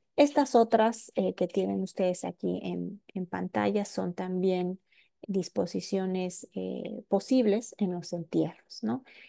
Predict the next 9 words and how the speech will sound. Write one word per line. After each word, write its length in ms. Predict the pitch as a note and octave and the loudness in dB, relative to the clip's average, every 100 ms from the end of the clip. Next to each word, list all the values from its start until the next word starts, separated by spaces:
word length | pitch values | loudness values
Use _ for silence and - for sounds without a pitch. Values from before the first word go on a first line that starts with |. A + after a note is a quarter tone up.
| _ | _
El 160 | G3+ G3 | -2 0
cómo 260 | G#3+ G#3 G#3 | 2 2 2
acomodar 540 | - F3 E3+ F3 F3 | -2 -2 -2 -2 -2
el 180 | E3 - | -4 -8
cuerpo. 260 | - - _ _ _ _ _ - | -12 -12 _ _ _ _ _ -8
Es 240 | - G#3+ A3 | 0 0 2
interesante 720 | A3+ A3 G3 G3 G3+ G3+ A3 | 2 4 4 2 -2 -2 -4
para 280 | A3 G3 F3+ | -4 -4 -4
nosotros, 720 | F#3 E3+ G3 F#3 A3+ C4 | -6 -2 -2 0 -2 -2